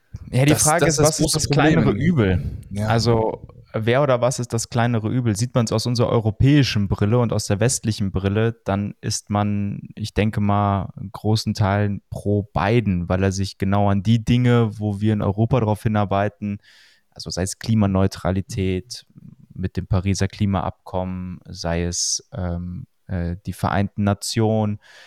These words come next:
Speaker 1: sei es die Verteidigung der Ukraine, da war immer eine Einigkeit. Und,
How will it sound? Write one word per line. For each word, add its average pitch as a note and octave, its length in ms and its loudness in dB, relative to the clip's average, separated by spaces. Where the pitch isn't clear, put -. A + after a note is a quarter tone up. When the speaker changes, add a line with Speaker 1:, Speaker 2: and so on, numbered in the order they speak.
Speaker 1:
sei F2 260 -2
es F#2+ 120 -2
die - 120 -10
Verteidigung G2+ 760 2
der G#2 140 4
Ukraine, A2 960 0
da G#2 160 0
war G#2+ 100 2
immer C3 160 2
eine A#2+ 300 2
Einigkeit. G#2+ 1040 0
Und, F#2+ 580 -6